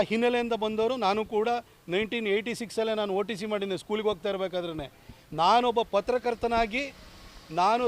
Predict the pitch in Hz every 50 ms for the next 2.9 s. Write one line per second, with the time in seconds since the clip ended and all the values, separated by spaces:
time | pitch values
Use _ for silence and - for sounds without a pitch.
0 | 208 190 185 220 - - - 247 254 262 262 254 254 247 - - 220 220 233 202
1 | 247 247 247 233 226 226 226 226 226 247 262 277 269 240 185 180 190 226 226 220
2 | 175 196 240 240 254 240 247 220 233 226 220 208 - 226 220 220 226